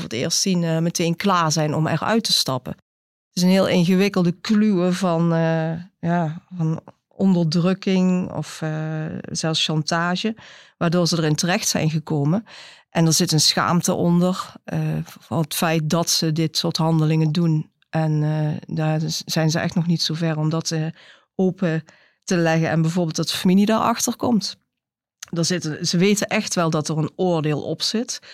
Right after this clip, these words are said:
En dat mensen denken van, "Ja, maar je bent toch een jongen, dus waarom, eh, hè, loop je niet gewoon weg en zeg je, 'Bekijk het maar, ik doe dit niet'?"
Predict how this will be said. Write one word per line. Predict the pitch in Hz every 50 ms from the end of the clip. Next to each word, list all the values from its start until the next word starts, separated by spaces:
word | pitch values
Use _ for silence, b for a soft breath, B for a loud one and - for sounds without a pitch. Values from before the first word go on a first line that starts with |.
| B B B B B
En | - -
dat | 160 160 -
mensen | 156 151 151 160 - - 156
denken | 151 156 147 147 - 139
van, | 143 143
"Ja, | 147 151 156 156
maar | 151 143
je | 143 143
bent | 147 160 160 -
toch | 170 151
een | 156 156
jongen, | 156 160 160 165 156 151
dus | 143 151 147 -
waarom, | 160 156 151 151 151 151 156 151
eh, | 151 156 156 151 151 b b b b b b b b b
hè, | _ 160 160 170 190 202 185 180 175 175 170 175 175
loop | 175 185 180 -
je | - 180
niet | 180 175 170
gewoon | 170 180 180 180
weg | 180 180 175 170
en | 175 170
zeg | 165 - 165 170 165 -
je, | 180
'Bekijk | 165 165 - 185 175 190 196
het | 226 214
maar, | 240 233 233 220
ik | 185 165
doe | 165 180
dit | 190 220 226 226
niet'?" | 254 269 302 - - -